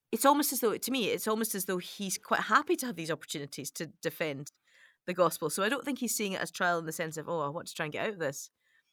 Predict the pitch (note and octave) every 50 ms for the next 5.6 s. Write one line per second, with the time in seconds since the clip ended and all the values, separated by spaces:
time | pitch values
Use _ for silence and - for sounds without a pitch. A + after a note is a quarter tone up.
0 | _ _ _ _ _ _ _ _ - F#3+ - - _ _ - F#3 - - A3 G3+
1 | - F3+ - - - G#3 - - F#3+ - - - G3 F3+ F3 - F#3 F3 - D#3+
2 | - - - G3+ F#3 F#3 D#3+ - - - - - A3 A3 A3 - - - - A3+
3 | A3 G#3+ F#3+ - - - - F#3 F#3 F#3 - - E3 D#3 - - F3 G3+ - -
4 | D#4 A3 F3+ - - - D3 C#3+ F#3 A#3+ A#3+ D#3+ D3+ D3 - F3+ E3+ E3+ - F3
5 | F#3 A3+ A#3+ - A#3 - - F#3+ E3 D#3+ D#3 D3+